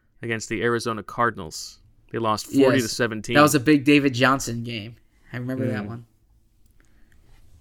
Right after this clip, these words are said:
Speaker 2: Okay.
Speaker 1: All right. A peek into the mind of
Speaker 2: <laughs>
Speaker 1: Z B.
Speaker 2: I'm sorry. I, I, on, uh,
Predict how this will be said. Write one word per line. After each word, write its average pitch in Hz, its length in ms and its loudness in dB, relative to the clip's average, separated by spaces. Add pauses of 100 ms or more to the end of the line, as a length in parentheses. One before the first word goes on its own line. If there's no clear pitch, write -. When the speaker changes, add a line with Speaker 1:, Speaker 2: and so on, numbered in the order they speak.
(480)
Speaker 2:
Okay. 147 260 -4
Speaker 1:
All 117 120 -4
right. 113 200 -2 (220)
A - 40 -16
peek 120 220 4
into 113 160 -2
the 110 60 0
mind 110 260 -2
of 104 120 -12 (180)
Speaker 2:
<laughs> 180 180 4
Speaker 1:
Z 113 160 2
B. 123 160 4
Speaker 2:
I'm 123 80 -2
sorry. 135 420 6
I, 127 400 -4
I, 131 40 -14
on, 131 200 -8
uh, 127 220 -8